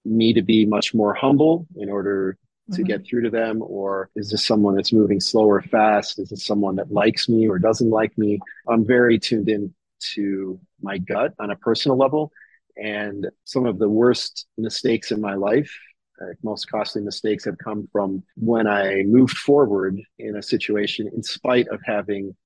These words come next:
Speaker 1: those strong feelings. And there's some cases where you do that because the reward apparently is large enough that you choose to overlook that. But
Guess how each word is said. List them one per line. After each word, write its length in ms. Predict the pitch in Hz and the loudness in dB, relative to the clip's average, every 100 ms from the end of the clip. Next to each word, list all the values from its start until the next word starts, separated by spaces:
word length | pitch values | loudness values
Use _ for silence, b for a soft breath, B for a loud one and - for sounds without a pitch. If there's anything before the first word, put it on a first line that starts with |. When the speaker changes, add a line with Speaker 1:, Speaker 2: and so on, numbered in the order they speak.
| - | -10
Speaker 1:
those 720 | 107 101 98 95 - - - _ _ | -4 -2 -2 -4 -6 -8 -10 _ _
strong 340 | - - 101 92 | -12 -8 -8 -6
feelings. 720 | - 107 90 80 - - - _ _ | 0 0 0 -10 -14 -16 -16 _ _
And 440 | 98 95 95 95 87 _ | -12 -8 -6 -6 -10 _
there's 300 | 123 117 - | 0 2 4
some 160 | 135 127 | 4 4
cases 480 | 131 117 - 107 | 4 4 2 2
where 640 | 110 107 104 101 101 101 - | 4 4 6 4 4 0 -4
you 240 | 143 123 110 | 0 2 4
do 180 | 113 113 | 4 4
that 240 | 110 104 | 4 2
because 680 | - - 117 104 95 - - - | -2 -4 -2 -2 -2 -10 -16 -6
the 160 | 113 | -2
reward 680 | 104 107 107 110 110 107 98 - 101 | 0 0 2 4 4 2 0 -6 -14
apparently 640 | - 113 107 98 113 104 | -6 -4 -4 -6 -2 0
is 140 | 98 | 0
large 320 | 104 104 110 107 | -2 -2 -2 -4
enough 280 | 98 95 - - | -6 -8 -12 -12
that 200 | 98 95 - _ _ - | -10 -10 -14 _ _ -10
you 140 | 104 | -6
choose 300 | - 117 104 | 0 0 0
to 100 | - | 0
overlook 400 | 101 98 95 104 - | -2 -2 -2 -2 2
that. 240 | 131 143 - _ - | 2 2 -2 _ -2
But 280 | 104 98 | 0 0